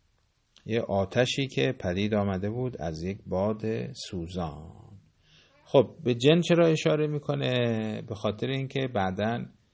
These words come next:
در بحث سجده میگه که ابلیس از سجده بر انسان ابتن-، امتناع کرد و ابلیس، اه، از فرشتگان نبود بلکه از جنیان بود و این نشون می‌ده که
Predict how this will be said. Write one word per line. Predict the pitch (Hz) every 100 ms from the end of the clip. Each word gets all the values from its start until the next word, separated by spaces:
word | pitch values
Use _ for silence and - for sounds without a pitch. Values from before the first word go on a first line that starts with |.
| _ _ -
در | 98 95
بحث | 95 92 - 95 -
سجده | 92 90 101 101 104 123 139 135 127
میگه | 110 107 123
که | - 95 98
ابلیس | 92 110 135 107
از | 92 -
سجده | 98 92 87 92 90
بر | 90 90
انسان | 87 90 85 113 127 90
ابتن-، | 90 - _ - 92 92 -
امتناع | 98 92 90 98 95 113 76
کرد | - 73 73 92 _ _ _ _ - _ _ -
و | 110
ابلیس، | 120 113 113 135 165 160 - -
اه، | 110 107 101 98 95 92
از | 95 95 -
فرشتگان | 104 101 92 - 104 131 127 90
نبود | 82 78 80
بلکه | 95 113 117 113
از | 120 123 120 - _ _ _ _ _
جنیان | - 98 95 92 95 101 85 82
بود | 73 73 73 - - _ _ _ _ _ _ -
و | 95
این | 87 85 104 101
نشون | 95 - 107
می‌ده | 113 120
که | 120 127 131